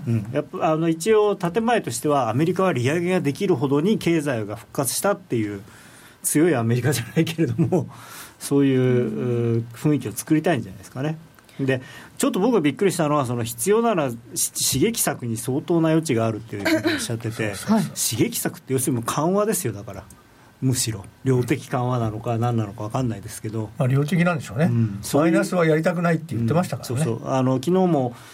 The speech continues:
Speaker 1: ダドリーさんがはっきりとマイナス金利の、というのは、その、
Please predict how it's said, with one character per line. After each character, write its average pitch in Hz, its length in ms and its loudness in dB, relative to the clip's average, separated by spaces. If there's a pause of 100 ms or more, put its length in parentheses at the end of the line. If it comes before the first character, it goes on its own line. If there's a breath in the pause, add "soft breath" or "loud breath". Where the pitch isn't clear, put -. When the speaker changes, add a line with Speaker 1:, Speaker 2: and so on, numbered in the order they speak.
(320 loud breath)
Speaker 1:
ダ 160 180 0
ド 160 100 2
リ 135 80 0
ー - 20 -4
さ 117 100 -2
ん 107 60 -4
が 107 60 -10
は 117 80 0
っ 120 40 -4
き 143 160 2
り 143 120 2
と 156 140 2
マ 131 180 2
イ 139 40 2
ナ 143 100 2
ス - 120 -4
金 147 160 2
利 127 120 4
の、 113 720 -2
と 127 100 2
い 123 60 4
う 120 40 2
の 135 100 2
は、 165 100 4
そ 127 100 -4
の、 107 140 -6